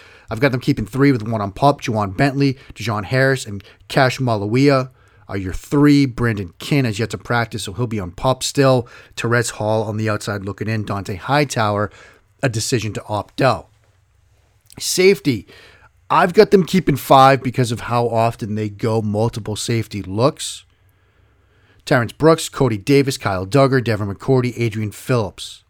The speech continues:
are in. Patrick Chung opting out. I think they keep all five. You might even say six, given what we're about to do at cornerback in a second, but I think those are your five safeties. At corner, Justin Bethel gets on, special teamer.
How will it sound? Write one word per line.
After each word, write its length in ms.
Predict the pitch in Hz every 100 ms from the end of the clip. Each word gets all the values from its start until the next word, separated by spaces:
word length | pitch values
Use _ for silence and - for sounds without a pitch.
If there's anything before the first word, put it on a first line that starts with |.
| _ _
are 160 | 90 82
in. 300 | - 139 98
Patrick 340 | 90 110 110 98
Chung 300 | - 123 101
opting 380 | 101 92 - 87
out. 260 | 101 87 _ _ _ _ -
I 100 | 101
think 160 | 104
they 80 | 107
keep 200 | - 113
all 120 | 107
five. 220 | 98 113 - - - -
You 60 |
might 140 | 139 160
even 140 | 160
say 160 | 139 127
six, 440 | - - 208 -
given 220 | - 131
what 120 | 131 131
we're 100 | 127
about 240 | 117 120
to 60 | 113
do 160 | 120
at 80 | 117
cornerback 580 | - 160 160 113 104 -
in 80 | 95
a 60 |
second, 400 | - 123 110 90
but 100 | 98
I 80 | 107
think 180 | 110 104
those 180 | 110 98
are 40 |
your 80 | 92
five 300 | - 92 87
safeties. 420 | 156 151 143 139 - - -
At 200 | 139 139
corner, 300 | - 151 113
Justin 360 | 90 131 - 107
Bethel 340 | 110 - 127
gets 240 | 120 117 -
on, 260 | 110 107 -
special 420 | - - 113 -
teamer. 480 | 107 - 110 110 107